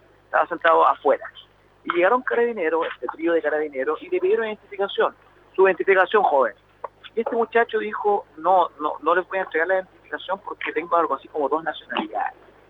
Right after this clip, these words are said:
Entonces el carabinero dijo, "¿Pero tiene algunos documentos de identificación?". "No, no tengo ninguno".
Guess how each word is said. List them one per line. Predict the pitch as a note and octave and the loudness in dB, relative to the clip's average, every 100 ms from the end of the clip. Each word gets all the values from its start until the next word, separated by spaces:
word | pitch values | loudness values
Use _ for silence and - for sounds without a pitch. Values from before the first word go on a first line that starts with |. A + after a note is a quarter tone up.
| - | -20
Entonces | - - E3 F3+ - | -6 -2 2 2 2
el | |
carabinero | - - D3+ F3+ F#3 | 2 2 4 2 2
dijo, | F3+ - - | 2 2 -2
"¿Pero | - - | -2 -2
tiene | D#3 F#3+ | 2 0
algunos | F#3 G3+ F#3+ - | 2 0 0 -2
documentos | C#3+ E3+ G3 F#3+ | -2 -2 -2 -6
de | |
identificación?". | - - - D3+ G3 G3+ - - - - | -6 -10 -4 -2 0 -2 -6 -8 -8 0
"No, | F#3 | 2
no | F3 | 4
tengo | F#3+ F#3 E3+ | 2 2 0
ninguno". | D3 C3 D#3+ A#2 | -2 -2 -2 -2